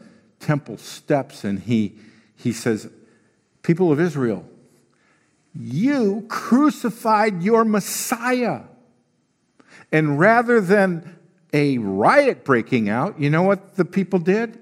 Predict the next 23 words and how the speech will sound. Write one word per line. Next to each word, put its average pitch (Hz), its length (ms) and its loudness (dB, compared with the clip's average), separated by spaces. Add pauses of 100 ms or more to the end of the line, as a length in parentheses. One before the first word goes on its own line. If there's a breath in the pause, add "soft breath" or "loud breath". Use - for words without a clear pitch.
They 147 360 2
believed 131 1040 -2
and 117 280 -2
they 110 180 -2
repented 104 1080 -6 (300 soft breath)
and 110 240 0
they 107 140 0
were 98 240 -4
baptized, - 1300 -10
three 139 240 -2
thousand 143 640 -8
of 85 180 -6
them. 76 520 -14 (1200 soft breath)
Maybe 107 720 -2
because 101 500 -6
they 95 240 -2
witnessed 90 800 -8
this, 82 240 -10
some - 340 -10
of 92 160 -8
them 90 240 -4
witnessed 85 640 -6
this, - 540 -16